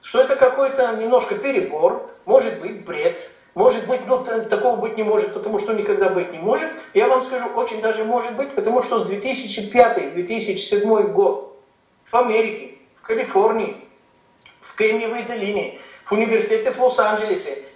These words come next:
это уже была юриспруденция, которая описывала эти ситуации, и даже подобные сюжеты входили в книгах Майкла Крайтона, которая называется «Ген», по-английски «Next», по-русски эта книга тоже есть, где, ну, сюжет был примерно таков.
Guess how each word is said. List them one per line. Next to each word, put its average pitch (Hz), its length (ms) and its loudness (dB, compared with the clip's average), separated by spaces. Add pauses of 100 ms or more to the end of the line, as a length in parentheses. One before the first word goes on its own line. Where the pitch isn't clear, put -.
это 254 460 6
уже 220 500 -8
была 240 440 -2
юриспруденция, 233 880 -2
которая 226 520 2
описывала 214 600 0
эти 180 220 -2
ситуации, 269 680 0 (260)
и 202 120 -4
даже 254 540 4
подобные 220 540 4
сюжеты 220 640 -8
входили 233 460 -4
в 226 140 -16
книгах 208 420 -4
Майкла 208 360 0
Крайтона, 190 640 0
которая 196 300 -4
называется 180 540 2 (120)
«Ген», - 260 0 (160)
по-английски 175 540 0
«Next», - 400 0
по-русски - 600 -4 (240)
эта 196 180 2
книга 175 240 -2
тоже 170 300 0
есть, 226 320 -6
где, 254 480 4
ну, 254 140 2
сюжет 220 380 -2
был 220 140 4
примерно 214 460 0
таков. 320 360 2